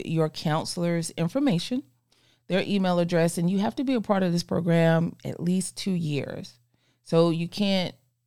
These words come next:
just go into, you know, your school tomorrow and say, "Hey, I wanna join trio. Hey, I wanna join,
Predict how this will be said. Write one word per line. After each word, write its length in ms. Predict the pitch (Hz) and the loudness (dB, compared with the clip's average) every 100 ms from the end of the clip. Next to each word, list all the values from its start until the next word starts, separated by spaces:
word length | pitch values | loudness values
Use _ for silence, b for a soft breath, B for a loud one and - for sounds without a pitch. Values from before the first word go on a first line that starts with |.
| _ _ _ _ | _ _ _ _
just 240 | - 185 - | -12 -12 -6
go 180 | 170 170 | 0 2
into, 440 | 165 - 151 156 | 2 0 -2 -2
you 180 | - 165 | 0 0
know, 120 | 147 | 2
your 180 | 143 165 | 0 -2
school 320 | - 156 147 | -4 -2 -2
tomorrow 380 | 147 147 147 147 | 0 0 0 0
and 80 | 160 | -4
say, 120 | - | -4
"Hey, 240 | 170 175 | -2 -2
I 60 | 175 | -2
wanna 240 | 170 170 | -2 -2
join 300 | 165 165 165 | -2 -2 -2
trio. 480 | 160 170 160 156 147 | -2 0 2 2 2
Hey, 140 | 147 151 | 0 0
I 40 | |
wanna 240 | 160 160 | 0 0
join, 480 | 156 165 156 151 151 | 0 -2 0 0 -2